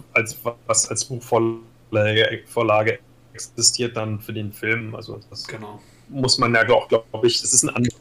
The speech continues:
Speaker 1: Medium, das muss man einfach anders anpassen dürfen.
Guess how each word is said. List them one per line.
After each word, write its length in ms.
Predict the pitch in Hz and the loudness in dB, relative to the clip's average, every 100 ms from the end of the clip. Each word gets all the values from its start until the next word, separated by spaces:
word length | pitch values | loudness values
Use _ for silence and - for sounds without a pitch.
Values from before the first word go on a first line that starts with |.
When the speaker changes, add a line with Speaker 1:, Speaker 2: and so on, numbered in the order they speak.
| - | 0
Speaker 1:
Medium, 1160 | 113 123 - _ _ _ _ _ _ - 135 117 | 2 2 -4 _ _ _ _ _ _ -4 0 2
das 180 | 107 123 | 0 2
muss 240 | 143 - | 2 4
man 180 | 131 123 _ _ _ - | 2 0 _ _ _ -6
einfach 380 | 117 117 - - | -2 -2 -2 -4
anders 1120 | 113 117 117 - _ _ _ _ _ 110 107 | -4 -6 -10 -20 _ _ _ _ _ -4 0
anpassen 460 | 113 113 127 117 107 | 0 2 -2 0 2
dürfen. 540 | 107 135 131 107 | 4 2 0 -10